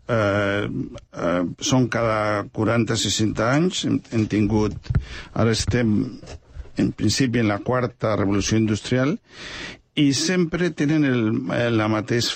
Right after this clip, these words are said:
la mateixa forma. Tot comença amb un descobriment científic, com trenta anys més tard hi ha un desenvolupament tecnològic basat en aquell descobriment, aquell descobriment científic,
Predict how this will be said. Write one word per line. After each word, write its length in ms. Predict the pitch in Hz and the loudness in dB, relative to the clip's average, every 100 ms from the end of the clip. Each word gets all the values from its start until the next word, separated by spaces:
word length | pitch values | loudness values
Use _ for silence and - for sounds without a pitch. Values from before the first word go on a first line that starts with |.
| - | -2
la 160 | 123 | 0
mateixa 320 | 117 120 135 123 | 2 2 0 0
forma. 460 | - 98 85 90 - - - - - - - _ - - | 0 0 0 -4 -8 -20 -20 -18 -16 -16 -20 _ -20 -4
Tot 320 | 151 151 - - | 0 0 -4 -2
comença 400 | 135 127 110 117 | 2 2 2 2
amb 160 | 110 110 | 4 4
un 160 | 110 | 2
descobriment 640 | 104 - 113 104 107 123 135 | 0 -4 -2 0 2 2 2
científic, 720 | - 139 196 196 247 - - _ _ _ - - - _ _ _ _ _ | 0 0 0 -2 -4 -4 -14 _ _ _ -20 -20 -20 _ _ _ _ _
com 220 | - 120 120 | -2 2 2
trenta 380 | 165 175 160 151 | 2 0 0 0
anys 160 | 127 | 0
més 220 | 117 120 285 - | 2 0 0 0
tard 380 | 135 127 123 - | 0 0 0 -4
hi 220 | 156 123 | 0 2
ha 60 | 120 | 4
un 140 | 120 | 2
desenvolupament 600 | 120 113 117 120 110 117 117 | 2 0 0 2 2 0 0
tecnològic 600 | 110 104 107 117 117 117 | 0 0 2 0 0 -4
basat 540 | - - 107 104 107 110 | -6 -4 0 0 0 2
en 80 | 104 | 0
aquell 220 | 104 113 | 0 -2
descobriment, 460 | 107 - 107 110 107 | -2 -2 0 2 2
aquell 380 | 113 107 120 113 | -2 -2 -2 0
descobriment 460 | 107 - 110 107 101 | 0 0 2 2 2
científic, 540 | 107 151 175 214 214 | 0 0 0 0 -2